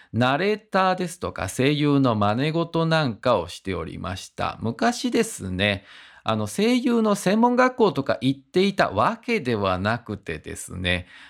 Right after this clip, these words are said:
あの、そこで講師をしてらっしゃる方から個人的にというか、無料でという感じですかね、教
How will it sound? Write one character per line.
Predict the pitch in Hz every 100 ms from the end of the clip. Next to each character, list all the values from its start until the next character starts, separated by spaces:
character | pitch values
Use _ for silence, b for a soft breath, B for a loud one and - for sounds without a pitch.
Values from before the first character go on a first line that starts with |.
| B
あ | 113
の、 | 113 113
そ | - 147
こ | - 220
で | 226 220
講 | 226 262 269
師 | - 143
を | 123
し | 113
て | 156
ら | 156
っ | 160
し | - 175
ゃ |
る | 165
方 | 120 - 139 139 196
か | - 82
ら | 65 104
個 | - - 127
人 | 180 214 196
的 | 208 202 190
に | 190
と | 113
い | 110
う | 101
か、 | - 92 82
無 | 98 110
料 | 123 151 156
で | 143 147 139 b b _
と | - 101
い | 98
う | 95 92 -
感 | 98 95
じ | 95
で | 98
す | 95
か | -
ね、 | 95 110 -
教 | 104